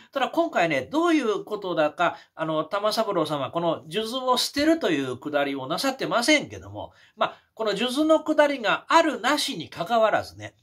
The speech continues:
八重垣姫のこのお芝居の本質っていうのは、その、ビジュアルに対する恋愛、頭の中での架空の恋愛っていうものから、生身の本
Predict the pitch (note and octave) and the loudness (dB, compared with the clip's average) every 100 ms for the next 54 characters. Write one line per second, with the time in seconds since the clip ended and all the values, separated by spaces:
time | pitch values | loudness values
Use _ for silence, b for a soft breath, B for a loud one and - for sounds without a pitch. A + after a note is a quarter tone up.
0 | _ _ - G3+ C4+ C4+ C#4 C#4 C4 G#3 | _ _ -2 2 2 0 -4 -4 -2 2
1 | A3 G3+ B - G3 G#3 G3+ G#3 E3 A#2 | 2 2 B -6 -2 -2 0 2 2 -2
2 | E3 F3 F3+ - F3 - C3+ D#3+ C3 E3+ | -6 -4 -4 -4 -4 -6 -6 -4 -2 0
3 | E3 B B E3+ _ E3+ C4+ C4+ E4 E4 | 0 B B -20 _ -6 -4 2 4 6
4 | D#4+ D#4+ D#4 D4+ D4+ D4+ D4 D4+ C4+ G3+ | 4 0 -4 -2 2 2 2 -2 -2 -4
5 | F3+ G#3+ A3+ G#3+ G3 E3 - _ _ _ | -4 -4 -2 0 0 0 -6 _ _ _
6 | _ _ - E4 D#4+ D#4+ D#4+ E4 D4+ A#3+ | _ _ 4 6 6 4 4 4 4 0
7 | G3+ E3 F3+ G3 D4 D4+ D4+ C#4+ C4+ C4+ | -2 -4 -2 -2 0 0 2 2 2 0
8 | C#4+ C#4+ C4+ A3+ F3 F3+ G3 C#3+ D#3+ A#2+ | 2 2 2 0 -6 -4 -6 0 2 2
9 | B B B _ F#3 D4+ E4+ F4 A#3+ B3 | B B B _ 2 4 6 4 4 -2
10 | A#3+ - - - F#4 F4+ | -4 -4 -4 -4 -2 -2